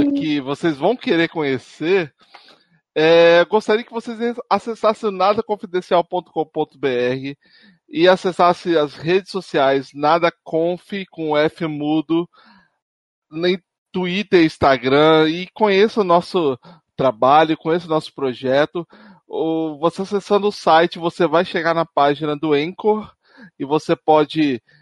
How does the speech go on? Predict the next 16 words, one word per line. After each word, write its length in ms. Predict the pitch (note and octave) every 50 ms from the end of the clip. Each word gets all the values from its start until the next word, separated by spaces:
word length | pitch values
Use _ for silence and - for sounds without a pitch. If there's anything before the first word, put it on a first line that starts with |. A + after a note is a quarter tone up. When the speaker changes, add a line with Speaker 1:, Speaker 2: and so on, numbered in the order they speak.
| _ _ _
Speaker 2:
lá 360 | - C3+ C#3 C#3 C#3 C#3 - -
ouvir 320 | - E3 D#3 C#3 C#3 F#3
o 40 | F#3
nosso 220 | E3+ E3 D#3+ - -
podcast, 640 | - D#3 - - - - F#3 F#3+ G3 F#3 - -
você 260 | D#3 D#3 - - D#3+
pode 360 | - - D3+ D3 D3 C3+ D3
mandar 300 | C#3 C#3 C#3 B2+ C3+ C3 B2+
áudio, 440 | B2+ C3+ D#3+ F#3+ G3+ G3+ F#3 E3+ D#3
você 200 | D3 - D#3+ -
pode 240 | - D3 C#3+ D3
mandar 380 | C#3 C#3 C3+ C3 B2+ C3 B2+ B2+
sugestões, 680 | - - B2+ A#2+ A#2+ A#2+ A2+ - - E3+ F3+ F#3 F3 -
pode 420 | _ - D3 C#3 C3+ D3 D3 C3 - _ _ _ _ _ _ _ _ _ _ _
dar 140 | C#3+ C3+ B2+
recados, 1200 | C3 B2+ A#2+ - _ - D#3 D#3+ F3 F#3 F3+ F3 E3+ D3+ C#3+ D#3+ D#3 D3 C#3 C3 B2+ - - _